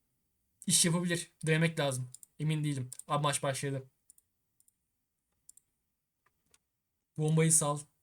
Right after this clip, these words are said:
Güzel olabilir. Görmek lazım. Bombayı sal, birbirine iki hasar verirsin ve bir bo-, hurda bombası. Hurda bombası neydi ya? Hurda bombası şey miydi?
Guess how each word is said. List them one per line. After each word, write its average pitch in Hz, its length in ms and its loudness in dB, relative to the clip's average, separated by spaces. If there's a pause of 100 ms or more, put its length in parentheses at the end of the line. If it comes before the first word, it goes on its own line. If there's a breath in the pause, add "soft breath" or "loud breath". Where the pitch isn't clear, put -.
(440)
Güzel 165 340 4
olabilir. 180 440 0 (120)
Görmek 160 400 0
lazım. 123 340 -2 (840)
Bombayı 151 240 -2
sal, 165 260 0
birbirine 165 260 0
iki 165 160 -2
hasar 160 280 0
verirsin 147 260 -4
ve 151 100 -4
bir 160 220 -6
bo-, 147 240 -8
hurda 147 260 -4
bombası. 147 420 -6 (680)
Hurda 180 220 0
bombası 190 320 2
neydi 151 160 -4
ya? 131 100 -2
Hurda 160 240 0
bombası 180 220 -2
şey 220 120 -4
miydi? 127 260 -6